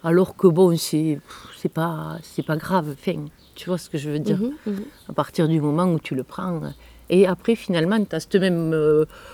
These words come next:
Speaker 1: euh, façon de parler aussi, et puis voilà, euh, donc, euh... mais c'est vrai que pour la suite, après, ça m'a aussi, ben, voilà,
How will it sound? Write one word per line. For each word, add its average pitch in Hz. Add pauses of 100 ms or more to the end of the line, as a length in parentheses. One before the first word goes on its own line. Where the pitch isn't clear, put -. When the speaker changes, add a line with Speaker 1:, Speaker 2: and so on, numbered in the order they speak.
(140)
Speaker 1:
euh, 147
façon 175
de 170
parler 175
aussi, 151
et -
puis -
voilà, 156
euh, -
donc, 151
euh... 143 (420)
mais 185
c'est 226
vrai 285
que 233 (180)
pour 202
la 196
suite, -
après, 269
ça 233
m'a 202
aussi, 202
ben, 190
voilà, 185